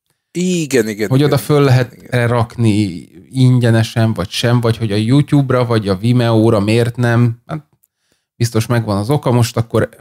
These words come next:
Speaker 2: ennek a vonalnak próbálunk utána járni.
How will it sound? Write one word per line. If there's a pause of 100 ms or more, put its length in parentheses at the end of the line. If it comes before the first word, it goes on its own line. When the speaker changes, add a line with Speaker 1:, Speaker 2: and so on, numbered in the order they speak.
Speaker 2:
ennek
a
vonalnak
próbálunk (720)
utána
járni.